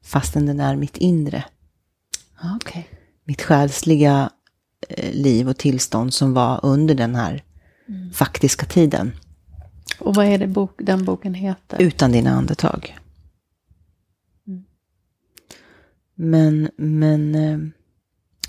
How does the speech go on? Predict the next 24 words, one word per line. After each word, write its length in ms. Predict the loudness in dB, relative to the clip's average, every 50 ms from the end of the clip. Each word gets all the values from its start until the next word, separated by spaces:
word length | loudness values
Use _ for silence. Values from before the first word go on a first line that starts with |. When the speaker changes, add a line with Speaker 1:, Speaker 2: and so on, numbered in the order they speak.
| -6
Speaker 1:
precis. 440 | -6 -4 0 2 2 2 2 -2 -4
Och 180 | 0 0 4 6
det, 300 | 6 8 8 6 6 4 -2 -10 -16 -18 -18 -12 _
men 360 | 2 4 4 4 4 2 2
det 60 | 4
var 120 | 4 4 6
det 160 | 6 4 4
som 160 | 4 4 2
jag 100 | 2 2
skulle 160 | 2 0 -2
säga 200 | 0 2 4 2
att 120 | 4 2 0
jag 100 | -2 -2
kom 180 | -2 -4 -4
på 420 | -4 -2 -2 0 0 2 0 0 -2 -6 _ _ _ _ _ _ _ _ _ _ _ _ _
att, 540 | 0 0 0 0 -4 _ _ _ _ -2 0
ehm, 520 | 2 2 2 0 0 -2 -4 -4 -6 -8 -10 _ _ _ _ _ _ _ _ _ _ _ _ -20 _ _ _ _ _ _ _ _
då 180 | 0 2 4 6
när 100 | 6 6
jag 80 | 6 4
var 100 | 4 2
på 120 | 2 2
anhörigriksdagen 1300 | 4 4 4 2 2 0 0 2 0 0 0 -2 -2 -4 -4 -6 0 2 4 4 4 2 0 0 0 2 2
med 380 | 4 4 4 4 2 0 -4